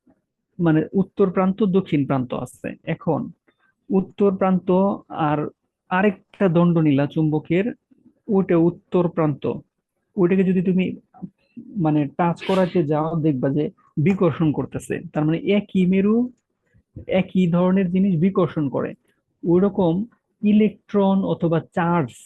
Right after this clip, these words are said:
চার্জও ওইরকম ভাবে বিকর্ষণ করে। যেমন হল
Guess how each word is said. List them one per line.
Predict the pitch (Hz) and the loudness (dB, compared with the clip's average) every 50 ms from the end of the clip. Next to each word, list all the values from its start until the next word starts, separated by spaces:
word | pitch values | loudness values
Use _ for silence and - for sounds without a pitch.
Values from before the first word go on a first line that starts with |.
| _ _ _ _ _ _ _ _ _ _ _ _ _ _ _ - | _ _ _ _ _ _ _ _ _ _ _ _ _ _ _ -6
চার্জও | 175 160 160 170 160 160 165 160 165 190 196 214 220 - | -2 0 0 0 0 0 -2 0 2 2 2 2 0 0
ওইরকম | 165 160 156 156 151 170 165 160 | -2 0 0 0 -2 -2 -2 -2
ভাবে | 165 156 156 160 | -2 -2 -2 -2
বিকর্ষণ | 147 175 185 180 - 147 131 - - 156 139 127 | -2 -2 -4 -2 -2 -4 -4 -4 -12 -12 -12 -8
করে। | - 135 123 | -6 -6 -4
যেমন | 120 156 151 160 170 160 | -2 0 0 2 2 2
হল | 165 170 | 0 -2